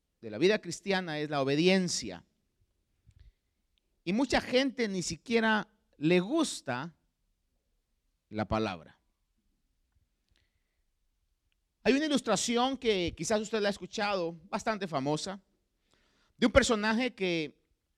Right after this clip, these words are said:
estaba escalando en una montaña, había llegado a lo, un punto alto y había un peñasco, un risco, un barranco,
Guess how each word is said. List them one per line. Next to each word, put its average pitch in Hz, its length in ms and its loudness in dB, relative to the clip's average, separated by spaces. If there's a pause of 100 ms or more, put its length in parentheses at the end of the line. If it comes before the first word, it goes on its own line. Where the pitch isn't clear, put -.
(140)
estaba 214 480 2
escalando 254 720 -2
en 220 100 -4
una 208 160 -6
montaña, 202 600 -8 (2000)
había 185 260 0 (140)
llegado 208 340 2
a 196 60 2
lo, 135 280 0 (580)
un 151 100 -14
punto 202 340 4
alto 262 380 4
y 196 80 0
había 180 320 0
un 185 260 -4 (160)
peñasco, 175 560 0
un 156 140 0
risco, 180 400 -4
un 156 100 -6
barranco, 185 600 -2